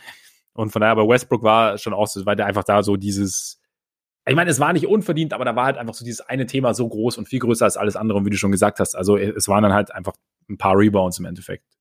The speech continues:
Wenn, also wie wär's gewesen, wenn Harden auch ein Triple-Double aufgelegt hätte, aber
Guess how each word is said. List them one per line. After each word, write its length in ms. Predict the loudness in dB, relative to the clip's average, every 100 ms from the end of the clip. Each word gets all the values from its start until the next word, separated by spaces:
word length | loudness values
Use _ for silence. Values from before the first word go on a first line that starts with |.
| -8
Wenn, 220 | -6 -4
also 240 | -6 -6 -6
wie 180 | -2 2
wär's 220 | 2 2
gewesen, 260 | 0 2
wenn 140 | 2 2
Harden 180 | 2 2
auch 80 | -2
ein 80 |
Triple-Double 400 | -4 -6 -6 -6
aufgelegt 440 | -6 -8 -14 -18 -18
hätte, 180 | -14 -10
aber 200 | -10